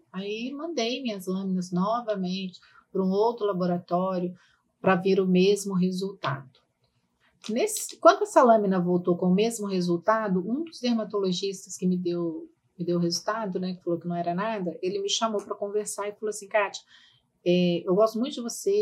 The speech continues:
eu, você é uma excelente profissional e eu não aceito o diagnóstico que eu te dei com o que você me mostrou. Eu queria pedir permissão se eu posso mandar a sua lâmina pra um médico, ele é um patologista,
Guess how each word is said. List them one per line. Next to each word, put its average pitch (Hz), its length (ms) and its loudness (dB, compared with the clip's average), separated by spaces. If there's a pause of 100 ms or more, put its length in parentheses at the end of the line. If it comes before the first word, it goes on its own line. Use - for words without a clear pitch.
(120)
eu, 190 120 -2 (380)
você 185 200 -4
é - 40 2
uma - 100 0
excelente 214 360 -4
profissional 202 680 -2
e 214 80 -6
eu 220 140 -2
não 240 260 -2
aceito 220 840 -4 (680)
o 214 100 0
diagnóstico 214 560 -2
que 208 40 2
eu - 40 -14
te 220 160 -8
dei 208 420 -2 (340)
com 208 200 0
o 190 60 -6
que 202 100 -16
você 208 260 -4
me 208 120 -6
mostrou. 185 640 -6 (540)
Eu 180 80 -6
queria 226 200 6
pedir 226 260 -2
permissão 247 680 2
se 226 140 -2
eu 208 80 0
posso 214 400 2
mandar 220 420 2
a 220 40 -2
sua 220 220 -2
lâmina 190 540 -4 (260)
pra 190 140 -4
um 185 140 0
médico, 180 840 0
ele 180 300 2
é 175 340 -2
um 180 120 2
patologista, 185 1040 0